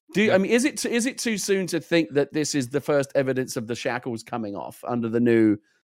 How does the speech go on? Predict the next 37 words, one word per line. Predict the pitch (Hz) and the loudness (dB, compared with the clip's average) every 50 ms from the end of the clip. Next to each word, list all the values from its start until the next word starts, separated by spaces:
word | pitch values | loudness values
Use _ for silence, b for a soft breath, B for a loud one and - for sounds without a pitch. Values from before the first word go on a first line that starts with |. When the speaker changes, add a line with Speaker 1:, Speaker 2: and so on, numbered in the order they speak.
| _ _ - - | _ _ 0 2
Speaker 1:
management? | 135 135 131 127 127 127 - - 85 82 - - | 2 4 4 4 2 0 0 -8 -10 -6 0 4
Speaker 2:
Oh, | 196 190 | 6 6
Speaker 1:
The, | 190 | 6
Speaker 2:
I | 185 | 6
Speaker 1:
you | 175 | 6
know, | - - | 4 4
Speaker 2:
definitely | 165 156 151 147 139 135 | 4 4 2 2 0 -2
think | 127 - 123 107 - | -2 -4 -6 -2 0
that's | 127 127 123 - - | 0 0 0 -2 -6
too | - - 101 | -10 -10 -10
soon. | 98 - 107 101 | -8 -8 -6 -4
I, | 98 123 131 139 147 131 | -4 -2 0 0 0 0
I | 139 | 0
mean, | 139 131 123 135 | 0 0 2 0
you | 139 143 151 | 0 0 0
know | 151 139 123 | 0 0 2
how | 131 | 2
you | 120 113 110 | 2 2 2
are. | 107 113 113 107 104 104 | 2 2 2 2 0 0
Like, | 101 104 101 _ _ _ _ _ _ _ _ _ _ | -2 -6 -8 _ _ _ _ _ _ _ _ _ _
for | - - 165 | -2 0 0
them | 170 170 160 | 2 2 2
to | 147 131 | 0 0
greenlit | 127 110 - 135 139 147 156 143 127 127 147 147 - | 0 -2 -4 -2 -2 -2 -2 -2 0 0 0 0 0
this, | - 110 110 107 - - - - - _ _ _ _ _ _ _ _ - | -2 -4 -4 -4 -6 -8 -10 -12 -16 _ _ _ _ _ _ _ _ -4
it's | - 139 123 | -4 -2 0
not | 165 165 | 0 0
like | 151 151 147 127 | 2 0 0 0
you | 139 131 | -2 -2
gr-, | 120 101 131 - | -2 -6 -10 -6
and | 127 127 120 120 | -4 -4 -4 -4
you | 131 147 165 185 | -2 0 2 4
know | 202 180 | 4 4
better | 170 170 156 143 | 4 4 4 4
than | 135 131 | 2 0
me | 127 113 104 | -4 -4 -2
too. | - 127 98 92 | -2 -2 -2 -4